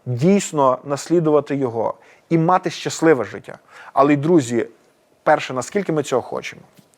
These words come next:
І що ми робимо для цього? Е, в іншому місці Ісус, коли був на землі, Він сказав, що Царство Боже вже є всередині вас. Чи живемо ми принципом Божого Царства і неба вже і сьогодні?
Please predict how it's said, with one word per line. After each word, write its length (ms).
І 60
що 240
ми 120
робимо 360
для 160
цього? 220
Е, 240
в 180
іншому 340
місці 260
Ісус, 320
коли 220
був 180
на 120
землі, 280
Він 140
сказав, 440
що 200
Царство 420
Боже 340
вже 280
є 120
всередині 540
вас. 360
Чи 140
живемо 400
ми 60
принципом 580
Божого 320
Царства 460
і 60
неба 340
вже 340
і 60
сьогодні? 520